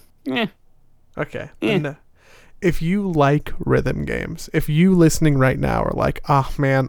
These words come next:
Speaker 2: I'm not really a Rimworld fan. Maybe I won't watch Cat, but I wanna try a new game to play."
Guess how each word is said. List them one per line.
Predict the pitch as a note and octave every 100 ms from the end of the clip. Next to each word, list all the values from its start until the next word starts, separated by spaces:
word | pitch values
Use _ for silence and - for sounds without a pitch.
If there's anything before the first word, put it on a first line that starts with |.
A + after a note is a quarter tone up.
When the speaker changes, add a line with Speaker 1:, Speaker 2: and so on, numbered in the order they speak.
| -
Speaker 2:
I'm | G3
not | G3+ C#3
really | C2+ C#2
a |
Rimworld | C#3+ C3+ C3+ C2
fan. | - D2 C#2 C#3
Maybe | D2+
I |
won't | C#2 C#2
watch | C3+ -
Cat, | - C3 -
but | C3+
I |
wanna | C#3+ C#3
try | C#3+ C#3+
a | C#3+
new | D3
game | D3+ D#3 D#3+
to | E3+
play." | - D#3+